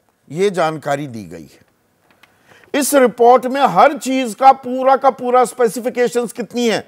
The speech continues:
एफएसएसएआई की और यहां पर कितनी पाई गई, वो सब बताया गया है। लेकिन दिलचस्प बात अब देखिए, ये जो एनेक्स्चर है, इसमें फॉरेन फैट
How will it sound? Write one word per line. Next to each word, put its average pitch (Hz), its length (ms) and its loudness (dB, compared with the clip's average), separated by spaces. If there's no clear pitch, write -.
एफएसएसएआई 247 1040 8
की 214 260 -8
और 247 140 4
यहां 240 260 2
पर 269 200 2
कितनी 262 340 -8
पाई 247 240 4
गई, 247 200 2
वो 277 160 6
सब 339 280 4
बताया 277 380 8
गया 196 260 4
है। 107 160 -12
लेकिन 226 300 -10
दिलचस्प 220 460 -12
बात 180 240 -2
अब 120 180 -10
देखिए, 110 400 -8
ये 208 160 -6
जो 240 220 0
एनेक्स्चर 170 640 -2
है, 180 520 0
इसमें 202 300 -4
फॉरेन 190 420 4
फैट 156 400 2